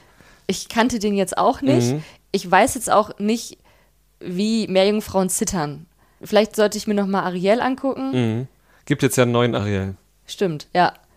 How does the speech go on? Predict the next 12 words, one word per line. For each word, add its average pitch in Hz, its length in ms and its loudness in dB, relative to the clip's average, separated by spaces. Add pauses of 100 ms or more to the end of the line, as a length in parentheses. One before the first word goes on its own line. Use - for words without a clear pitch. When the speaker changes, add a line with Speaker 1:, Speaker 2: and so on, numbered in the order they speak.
(220)
Speaker 1:
Aber 175 240 4
andere 226 220 4
Meerjungfrauen 214 560 2
wären 208 160 2
mir 202 80 2
jetzt 202 160 2
auch 190 120 -2
nicht 202 200 -2
bekannt, 220 480 -4
die 185 60 -4
jetzt 170 200 0
irgendwie 170 680 -4